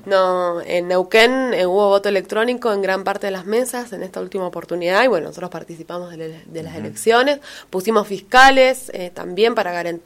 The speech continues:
Speaker 1: para ver si había algún pro-, tipo de problema, este, pero, pero bueno,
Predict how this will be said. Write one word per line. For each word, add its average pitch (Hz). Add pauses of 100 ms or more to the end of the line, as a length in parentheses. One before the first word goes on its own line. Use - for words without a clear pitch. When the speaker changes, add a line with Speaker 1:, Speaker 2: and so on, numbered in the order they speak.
Speaker 1:
para 170
ver 180
si 202
había 180
algún 175
pro-, -
tipo 185
de 165
problema, 220 (540)
este, 156 (440)
pero, 151
pero -
bueno, 165